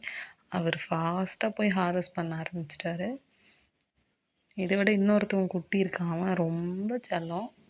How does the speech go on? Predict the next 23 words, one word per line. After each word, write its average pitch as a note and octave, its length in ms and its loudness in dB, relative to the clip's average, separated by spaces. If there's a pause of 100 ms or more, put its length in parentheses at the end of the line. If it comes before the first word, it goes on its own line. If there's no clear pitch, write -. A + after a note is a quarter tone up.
செடியிலேருந்து G3 580 -2 (100)
ஒரு E3+ 100 -2 (120)
ஒரு F3+ 140 -4 (100)
காயா F#3 240 -2 (140)
பச்சையாவே F#3+ 380 0 (100)
பறிச்சு E3+ 340 -6
சாப்பிட்டுட்டு F3 380 -10
இருப்பான். F#3+ 300 -10 (560)
வாங்க, F3 180 0 (100)
நம்மளும் E3 360 -6
கூட F3 100 -4 (100)
சேர்ந்து D#3+ 280 -6
ஹார்வெஸ்ட் D#3+ 400 -8
பண்ணிக்கலாம். E3+ 480 -6 (1040)
நீங்களும் A3 360 6
உங்க F#3+ 200 4
குழந்தைங்களுக்கு E3 560 4 (100)
மறக்காம F#3 720 4 (840)
காய்கறி F3+ 480 8
செடி F3 260 6
வளர்க்குறதுக்கு, E3+ 680 4 (400)
மத்த F3+ 380 2 (140)
விவசாயத்துக்கு F3 760 4